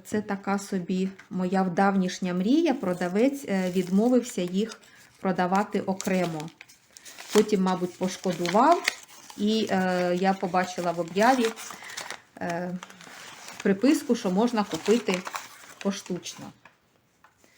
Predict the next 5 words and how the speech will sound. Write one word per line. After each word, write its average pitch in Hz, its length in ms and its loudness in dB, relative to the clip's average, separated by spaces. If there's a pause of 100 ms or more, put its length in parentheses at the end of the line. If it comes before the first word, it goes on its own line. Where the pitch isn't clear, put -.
(1300)
Звичайно, 196 500 4
я 175 180 2
не 185 140 4
оминула 175 460 0
нагоди. 160 440 -8